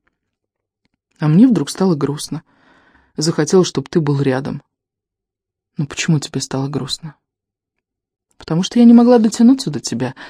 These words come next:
ответила Мими, изумляясь своим словам. "Меня печалит каждый час, который мы проводим порознь, каждое место, где я бываю без тебя, каждый шаг, который ты делаешь, не неся меня на спине.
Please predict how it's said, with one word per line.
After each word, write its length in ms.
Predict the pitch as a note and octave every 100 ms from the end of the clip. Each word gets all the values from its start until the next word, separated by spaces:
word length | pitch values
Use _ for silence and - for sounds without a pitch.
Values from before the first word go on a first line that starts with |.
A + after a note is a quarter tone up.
| - _ _ _ _ _ -
ответила 400 | D3+ D3+ - D3
Мими, 340 | D3 D3 E3
изумляясь 380 | F3 C#3+ C#3+ C#3
своим 240 | - D3+
словам. 560 | D#3 - G3+ E3 B2+ C3 - - _ _ _ _ _ -
"Меня 280 | F3 F3+
печалит 460 | E3+ E3 - F3+ E3+
каждый 340 | - F3 E3+
час, 260 | F#3 G#3 E3+
который 320 | - C#3 D3
мы 140 | D3 D3
проводим 440 | D3+ D#3 D#3+ F3
порознь, 500 | - C3+ B2 C3 A#2 - - _ _ _
каждое 400 | - D#3+ D3+ D#3+
место, 340 | D#3+ G3 -
где 240 | C#3 C3+ C#3
я 200 | C#3+ C#3+
бываю 360 | D3+ E3 D3
без 200 | C3 A#2+
тебя, 240 | - C3 A#2+
каждый 340 | - F#3 F#3
шаг, 400 | E3+ - C#3 - -
который 320 | D3+ - D3+
ты 140 | D3
делаешь, 420 | C#3+ E3+ G3 D#3+ -
не 80 |
неся 260 | C#3 C3+ D#3
меня 220 | D#3 E3
на 100 | E3
спине. 460 | E3+ - G3 D3